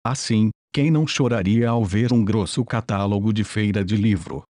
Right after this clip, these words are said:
ao pensar que de todos esses livros nenhum estará vivo em menos de dez anos? O que acontece na literatura não é diferente do que acontece na vida. Para onde quer que nos dirijamos, imediatamente encontramos a incorrigível plebe da humanidade,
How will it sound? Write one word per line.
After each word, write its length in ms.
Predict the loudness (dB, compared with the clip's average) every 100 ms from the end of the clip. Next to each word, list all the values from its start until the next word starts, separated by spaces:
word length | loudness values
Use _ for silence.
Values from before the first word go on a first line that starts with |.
| -4
ao 140 | -2 0
pensar 420 | 0 0 -2 -4
que 160 | -4
de 140 | -2 0
todos 400 | 0 0 0 0
esses 320 | -2 -2 -2
livros 400 | 2 2 2 0
nenhum 340 | 2 4 4 2
estará 380 | -2 -2 -2
vivo 340 | 0 0 2 2
em 80 | 4
menos 460 | 6 4 2 2
de 140 | 2 0
dez 240 | 0 0
anos? 400 | 0 -2 -8 -12 -14 _ _ _ _
O 60 | -4
que 140 | -2
acontece 640 | -4 0 0 0 -2 0 0
na 100 | 2
literatura 720 | 2 0 0 -2 0 0 2
não 240 | 2 2
é 80 | 2
diferente 640 | 0 0 0 2 0 0 -2
do 100 | 0
que 160 | -2
acontece 600 | 0 0 0 0 -2 0
na 100 | 0
vida. 400 | 2 0 0 -4 -10 _ -4
Para 240 | -2 0
onde 260 | 0 2 0
quer 240 | 0 -2
que 120 | 0 0
nos 240 | 2 0
dirijamos, 800 | 0 0 0 0 2 2 0 -4 -16 -2
imediatamente 840 | 0 2 0 -2 -2 0 0 0 0
encontramos 760 | 0 -2 -2 0 2 2 2
a 60 | 2
incorrigível 800 | 2 2 0 0 0 0 0 0
plebe 320 | 0 0 0
da 140 | 0 2
humanidade, 800 | 2 4 2 2 0 -4 -8